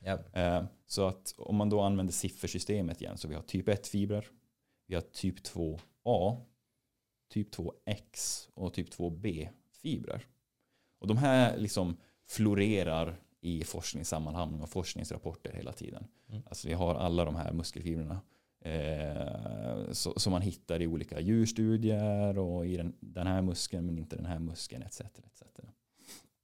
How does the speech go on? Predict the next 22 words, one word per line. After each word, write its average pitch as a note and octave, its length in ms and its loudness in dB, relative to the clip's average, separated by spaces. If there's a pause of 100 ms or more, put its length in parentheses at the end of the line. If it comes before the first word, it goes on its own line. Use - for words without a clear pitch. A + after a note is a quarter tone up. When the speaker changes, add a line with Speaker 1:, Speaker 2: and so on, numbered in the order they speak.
(260)
Speaker 1:
Mm. A2 260 2
Speaker 2:
Men, F#2+ 460 6 (240)
eh, F2+ 340 4
de G2 140 4
här, F#2 460 2 (800)
i G#2+ 80 -2
human A2+ 400 6
vävnad F2 320 6
så F#2+ 80 -4
har F2 100 0
vi E2+ 100 -2
färre A#2 360 0
muskelfibrer. D#2 500 -6
Så G2+ 240 0 (100)
de G#2 140 2
här A2 120 0 (160)
absolut - 480 -4
snabbaste, G2 1200 0
liksom, D#2+ 480 -4 (120)
muskelfibrerna, E2+ 560 -4
typ - 180 -4
två E2+ 280 -4